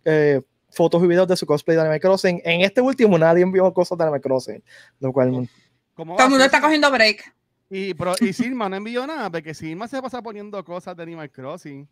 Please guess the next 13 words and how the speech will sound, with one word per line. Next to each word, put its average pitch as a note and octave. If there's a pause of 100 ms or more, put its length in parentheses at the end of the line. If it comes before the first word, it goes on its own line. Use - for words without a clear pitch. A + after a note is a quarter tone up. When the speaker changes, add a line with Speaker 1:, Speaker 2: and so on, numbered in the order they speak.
(220)
Speaker 1:
No D#3
enviaron E3
nada C3+
de C3+
Animal B2
Crossing. A2+
Speaker 2:
Ah, D3
pues C3
hay B2
que B2+
ver C#3+
con D3+
Silma. A2+